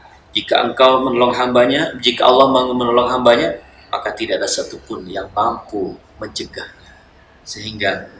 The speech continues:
tawakal adalah tumpuan terakhir kita. Ya, kemudian orang yang bertawakal kepada Allah tidak akan berkeluh kesah dan gelisah, senantiasa tenang, tentram,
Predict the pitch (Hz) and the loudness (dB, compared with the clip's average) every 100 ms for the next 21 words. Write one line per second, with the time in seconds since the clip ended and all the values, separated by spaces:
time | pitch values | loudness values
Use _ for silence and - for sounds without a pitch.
0 | - 101 110 - 110 104 98 95 - 92 | -2 0 0 -2 -4 -4 -6 -10 -12 -12
1 | 104 - - 95 - - 117 147 175 - | -10 -10 -10 -10 -14 -16 -6 -2 -2 -6
2 | - - - - _ _ _ 107 - 104 | -16 -20 -20 -20 _ _ _ -18 -10 -8
3 | 101 104 107 107 110 131 139 120 123 123 | -6 -4 0 0 2 2 2 0 2 4
4 | 123 123 - 117 101 113 113 113 101 101 | 4 2 0 0 0 -2 -4 -6 -4 -4
5 | 107 104 - - 113 107 - - 113 - | -6 -10 -12 -6 -6 -4 -4 -2 -2 -4
6 | - - - - - 98 - 120 147 - | -14 -20 -20 -20 -10 -10 -2 0 2 2
7 | 147 147 - - - - - - 107 98 | 4 4 0 -10 -18 -20 -16 -12 -8 -8
8 | 98 - - 135 123 120 - - - - | -6 -8 -4 2 2 2 -4 -14 -18 -6
9 | - - 104 95 95 | -4 -4 -4 -4 -6